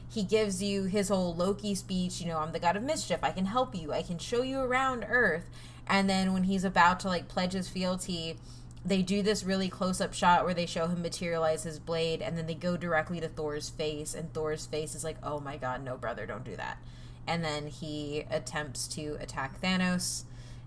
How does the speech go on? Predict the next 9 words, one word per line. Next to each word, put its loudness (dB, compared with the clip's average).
Thanos 0
grabs 10
him 2
by 6
the -2
neck, -2
and -6
he's -8
dead. 10